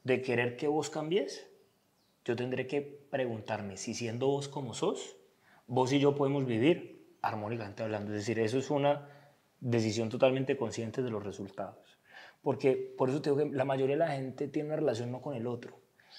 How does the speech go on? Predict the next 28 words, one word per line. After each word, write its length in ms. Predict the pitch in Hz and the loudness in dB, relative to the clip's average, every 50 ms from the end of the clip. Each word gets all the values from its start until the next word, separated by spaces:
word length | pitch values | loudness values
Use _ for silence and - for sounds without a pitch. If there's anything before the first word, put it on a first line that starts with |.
| - - - | -18 -18 -12
sino 580 | - - - 143 143 139 139 135 143 139 143 - | -8 -4 -2 -2 0 2 4 4 2 2 2 0
con 180 | 170 170 170 165 | 0 0 4 4
las 220 | 160 147 - 143 | 4 4 4 2
expectativas 1200 | 135 - - - - 127 123 - - - 110 - - - 143 139 143 147 147 147 147 143 143 143 - | 0 0 0 -2 -2 -4 -4 -4 -4 -4 -4 -4 -4 -2 -2 0 2 2 2 2 2 0 0 -2 0
que 140 | - 131 123 | -2 -2 -2
tiene 400 | 127 - - 120 120 120 127 139 | -2 -4 -6 -4 -4 -2 -2 0
de 80 | 143 143 | 0 2
lo 140 | 139 127 127 | 2 2 0
que 100 | - 117 | 0 -2
el 80 | 113 113 | -2 -2
otro 200 | 113 113 - 135 | -2 -2 -4 -4
algún 220 | 131 131 131 131 | -2 -2 -4 -2
día 140 | 131 131 120 | -2 -2 -2
se 140 | 113 127 127 | -2 -2 0
va 140 | 127 127 127 | 2 2 2
a 80 | 127 | 2
convertir. 680 | - 139 131 113 107 104 - - - 95 90 - - _ _ _ _ _ _ - | 0 -4 -4 -4 -4 -6 -8 -8 -8 -8 -8 -8 -14 _ _ _ _ _ _ -8
Entonces, 760 | - 117 120 120 135 127 123 117 139 151 143 139 - - - - - _ | -4 -4 -2 0 0 0 2 4 4 4 4 2 -2 -10 -16 -20 -18 _
nosotros 400 | 110 113 120 113 117 117 143 139 | -4 -2 -2 -2 0 -2 -4 -4
construimos 380 | - 160 131 117 117 113 127 135 | -2 -4 -4 -2 -4 -2 -2 0
relaciones 380 | 139 131 110 120 135 143 135 | 2 2 2 2 -2 -2 -2
en 80 | 135 127 | -2 -4
la 60 | 120 | -4
imaginación, 500 | 113 110 101 98 101 101 101 107 117 117 | -4 -4 -6 -8 -10 -10 -10 -10 -10 -10
no 80 | 113 107 | -10 -10
en 60 | 104 | -10
la 60 | 113 | -8
realidad. 440 | 117 117 113 101 104 107 110 - | -8 -8 -8 -8 -8 -10 -12 -14